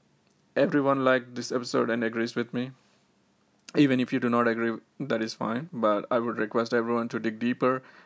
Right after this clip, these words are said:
and find the truth for themselves and not take what I'm presenting as evidence. Please like and comment and let me know what you think of the episode and how would see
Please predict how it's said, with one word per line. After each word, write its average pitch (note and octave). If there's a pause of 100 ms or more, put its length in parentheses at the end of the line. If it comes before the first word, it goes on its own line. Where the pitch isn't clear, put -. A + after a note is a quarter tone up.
(140)
and A#2
find A#2
the A2
truth -
for G#2+
themselves G#2 (120)
and G#2+
not A2+
take A2+
what G#2+
I'm G#2+
presenting G#2
as G2+
evidence. F#2+ (600)
Please C3
like B2
and B2
comment D#3+ (140)
and A2+
let A2+
me A#2+
know A2+
what A2+
you A2+
think A2
of A2+
the A2+
episode C3+ (760)
and A2 (1200)
how C#3+
would B2 (720)
see A#2+